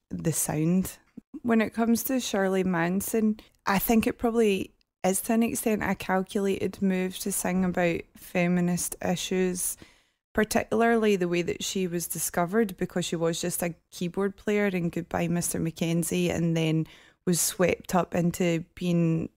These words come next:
the new singer for this band that Butch Vig constructed. And to me, that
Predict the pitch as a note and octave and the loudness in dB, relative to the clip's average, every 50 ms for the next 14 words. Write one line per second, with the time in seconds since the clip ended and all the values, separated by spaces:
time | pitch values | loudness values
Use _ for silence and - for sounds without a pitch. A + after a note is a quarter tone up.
0 | _ _ - E3+ E3 F3 E3+ E3 E3 D#3+ E3 E3 E3 E3 E3 - - - - - | _ _ -6 -2 2 4 4 4 4 4 2 2 2 0 0 -4 -6 -4 -2 0
1 | - - E3 E3 F3 F3 F3 F3 F3 - - - - - - - - E3 D#3+ D#3 | 2 2 2 4 4 4 4 4 4 2 0 -4 -6 -10 -4 0 0 2 2 2
2 | E3+ E3 - - - - - E3+ D3+ D#3 E3 F3+ F3 D#3+ E3+ E3 - - - E3+ | 0 0 -2 -6 -6 -4 -2 0 2 2 2 2 2 2 0 0 0 -2 -4 -2
3 | - D#3+ - - - - F3 D#3+ E3+ D#3 E3 F#3+ - - - - - - - G3 | 0 0 0 0 -2 -4 -2 0 0 0 0 0 -4 -8 -12 -12 -6 -2 0 0
4 | E3+ - - - F3 - - - - - A#3+ G#3+ - - - - - _ - - | 0 0 0 -2 -2 -2 -4 -4 -2 0 0 0 0 -4 -8 -10 -14 _ -20 -20
5 | - - _ _ - F3 F3 F3 E3+ E3+ E3+ E3+ E3 E3 E3 - - - - _ | -20 -20 _ _ -4 0 2 2 2 2 2 2 2 0 0 -2 -2 -4 -4 _
6 | _ - - F#3+ F#3 E3+ E3+ F3 F3 D#3+ E3+ D#3+ D3+ - - | _ -4 -2 0 2 2 2 2 0 2 2 2 2 2 0